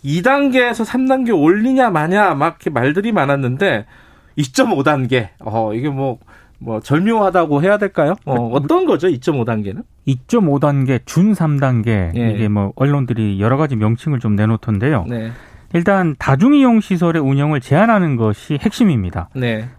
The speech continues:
Speaker 2: 아, 수도권의 프랜차이즈형 커피 전문점에서는 음식을 먹을 수가 없고요. 포장과 배달 주문만 가능합니다.
Speaker 1: 네.
Speaker 2: 예, 그리고 수도권 음식점은 낮에는 정상 영업을 할 수 있지만 밤 아홉 시부터 다음 날 새벽 다섯 시까지는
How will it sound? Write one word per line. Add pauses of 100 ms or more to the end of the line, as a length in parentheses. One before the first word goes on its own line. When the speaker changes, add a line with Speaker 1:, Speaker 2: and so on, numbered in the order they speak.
Speaker 2:
아,
수도권의
프랜차이즈형
커피
전문점에서는
음식을
먹을
수가
없고요. (440)
포장과
배달
주문만
가능합니다.
Speaker 1:
네. (300)
Speaker 2:
예,
그리고 (280)
수도권
음식점은
낮에는
정상
영업을
할
수
있지만
밤
아홉
시부터
다음
날
새벽
다섯
시까지는